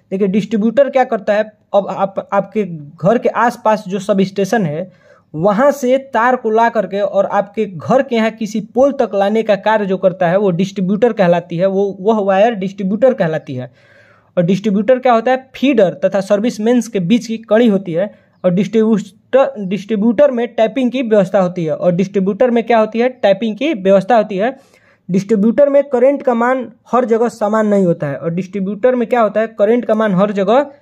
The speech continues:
समान नहीं होता है, क्योंकि डिस्ट्रीब्यूटर से जुड़े कंज्यूमर का लोड समान नहीं होता है, क्योंकि डिस्ट्रीब्यूटर से जुड़े कंज्यूमर का लोड समान नहीं होता है।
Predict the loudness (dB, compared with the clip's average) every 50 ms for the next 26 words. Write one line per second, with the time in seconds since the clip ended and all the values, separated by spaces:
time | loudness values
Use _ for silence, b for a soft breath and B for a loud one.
0 | B B B B B -2 0 2 2 4 2 4 4 4 4 2 2 2 2 0
1 | 0 -2 -4 -6 -6 -4 -4 -4 -4 -4 -4 -4 -4 -2 -2 -2 2 2 2 2
2 | 2 0 -4 -2 0 0 0 0 0 0 -4 -2 -2 -2 -2 0 0 0 0 0
3 | 0 2 2 0 0 -2 -6 -2 -2 0 2 2 0 2 0 0 0 -2 -4 -4
4 | -6 -6 -6 -6 -8 -8 -6 -6 -6 -6 -6 -6 -6 -6 -6 -6 -6 -2 0 0
5 | 0 0 -2 -4 -4 -2 -2 0 0 0 -2 -2 -2 -2 -2 -2 -2 -2 -2 0
6 | 0 0 2 2 2 2 0 -2 -4 -4 -2 0 0 0 0 0 0 -2 -4 -4
7 | -4